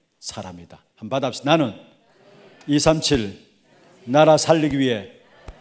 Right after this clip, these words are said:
준비된 사람이다." 할렐루야. 이 사실 딱 붙잡고 돌아가서 여러분 나라를 여러분 살리고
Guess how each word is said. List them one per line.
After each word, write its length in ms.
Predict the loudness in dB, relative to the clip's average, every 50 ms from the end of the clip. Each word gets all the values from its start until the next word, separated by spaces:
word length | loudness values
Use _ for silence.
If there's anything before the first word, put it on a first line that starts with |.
| -20 _ _ _ _ -18 -18 -18 -14 -10
준비된 520 | -8 -6 -4 0 2 2 2 2 2 0
사람이다." 540 | 0 -2 -4 -6 -8 -10 -12 -14 -16 -16 -18 -18 _ -20 -20 -20 -20 -20 -20 -20 -20 -20 -20 -20 -12
할렐루야. 520 | -8 -4 -2 0 2 4 4 4 4 2 -2 -6 -20 -20 _ _ _ _ _ _ _ _ _ -14 -6
이 160 | -2 -2 -2 0
사실 360 | -2 -4 -4 -6 -8 -12 -10
딱 200 | -10 -10 -10 -8
붙잡고 360 | -6 -2 0 0 0 0 -2
돌아가서 400 | -2 -2 0 -2 -2 -2 -2 -2
여러분 240 | -2 0 0 0 -2
나라를 300 | -2 -2 -2 -2 -4 -2 -2
여러분 240 | -2 0 0 -2 -2
살리고 680 | -2 -2 -2 -2 -2 -4 -4 -4 -6 -6 -8 -12 -20